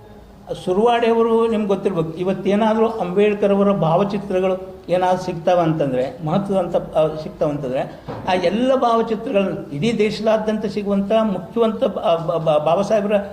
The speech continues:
ಅಂಬೇಡ್ಕರ್ ಅವರ ಜೀವನಕ್ಕೆ ಸಂಬಂಧಿಸಿದಂಥ ಆ ಮುಖ್ಯ ಫೋಟೋಗಳೇನಿದಾವಲ್ಲ, ಅವೆಲ್ಲವನ್ನು ಸಂಗ್ರಹ ಮಾಡಿರ್ತಕ್ಕಂಥ ವ್ಯಕ್ತಿಗಳು ಈ ಸುರುವಾಡೆ ಅವರು.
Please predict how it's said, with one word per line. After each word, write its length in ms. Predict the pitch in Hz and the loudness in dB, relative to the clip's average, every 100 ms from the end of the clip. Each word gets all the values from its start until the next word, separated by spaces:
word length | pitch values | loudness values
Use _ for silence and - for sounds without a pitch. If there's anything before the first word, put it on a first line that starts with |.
| - - | -12 -6
ಅಂಬೇಡ್ಕರ್ 460 | 185 202 196 202 | 2 2 2 0
ಅವರ 140 | 196 180 | 0 -2
ಜೀವನಕ್ಕೆ 360 | 180 185 196 | -2 -2 -4
ಸಂಬಂಧಿಸಿದಂಥ 720 | 190 180 180 185 185 170 165 180 240 - - - - - | -4 -6 -6 -4 -2 -4 -2 -2 -2 -8 -18 -20 -10 -2
ಆ 100 | 165 | 0
ಮುಖ್ಯ 400 | 185 196 - 254 | 0 -2 0 0
ಫೋಟೋಗಳೇನಿದಾವಲ್ಲ, 880 | 226 214 208 196 196 180 - 135 147 - | 0 0 2 2 2 2 0 2 0 0
ಅವೆಲ್ಲವನ್ನು 640 | 170 180 208 240 254 262 247 | -2 0 0 2 2 2 0
ಸಂಗ್ರಹ 320 | 220 202 208 | 0 2 2
ಮಾಡಿರ್ತಕ್ಕಂಥ 720 | 202 202 196 196 180 175 180 | 2 0 -2 -4 -2 -2 -2
ವ್ಯಕ್ತಿಗಳು 600 | 175 170 - 226 277 - - - - | -4 -6 -2 0 2 -2 -12 -12 -4
ಈ 320 | 175 170 - | -2 -2 -4
ಸುರುವಾಡೆ 440 | 156 190 180 170 143 | -2 2 2 2 2
ಅವರು. 360 | 123 - - | -2 -6 -16